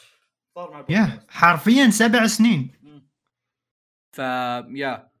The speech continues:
Speaker 1: آه، فهنا قاعد يقول لك: "طيب، لو ون بيس كان مواسم، هل بيكون كويس؟"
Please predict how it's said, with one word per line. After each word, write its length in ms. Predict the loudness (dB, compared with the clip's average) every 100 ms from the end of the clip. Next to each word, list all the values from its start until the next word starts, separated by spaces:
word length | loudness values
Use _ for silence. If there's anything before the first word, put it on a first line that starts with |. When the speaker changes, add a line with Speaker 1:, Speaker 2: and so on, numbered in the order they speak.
| _ _ -16
Speaker 1:
آه، 680 | -12 -10 -10 -12 -12 -12 -12
فهنا 440 | -10 -10 -10 -8
قاعد 140 | -10
يقول 140 | -10 -14
لك: 140 | -10
"طيب، 200 | -10 -8
لو 120 | -8
ون 180 | -8 -10
بيس 180 | -12 -14
كان 180 | -14 -12
مواسم، 460 | -10 -10 -12 -16
هل 100 | -16
بيكون 260 | -16 -16 -18
كويس؟" 460 | -16 -14 -14 -14